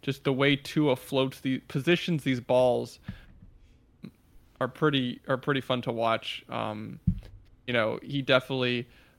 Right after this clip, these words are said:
uh, he definitely, like, differenti-, differenti-, differentiates himself from the other quarterbacks in the quarterback room.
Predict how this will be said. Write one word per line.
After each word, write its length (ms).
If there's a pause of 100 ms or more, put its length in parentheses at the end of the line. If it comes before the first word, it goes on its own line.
(120)
uh, 300 (680)
he 160
definitely, 460
like, 360 (480)
differenti-, 640
differenti-, 760 (400)
differentiates 800
himself 420
from 120
the 100
other 180
quarterbacks 580
in 60
the 60
quarterback 560
room. 320